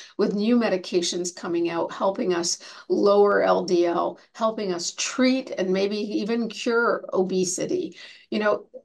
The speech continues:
understanding L P little A more, that, that's also, uh,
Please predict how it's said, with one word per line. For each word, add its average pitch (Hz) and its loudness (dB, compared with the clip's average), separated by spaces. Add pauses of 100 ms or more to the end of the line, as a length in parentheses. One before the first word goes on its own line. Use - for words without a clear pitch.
(1400)
understanding 226 2
L 220 0
P 220 -4
little 220 -2
A 254 2
more, 185 -2
that, 185 -4
that's 208 -4 (140)
also, 190 0 (200)
uh, - -4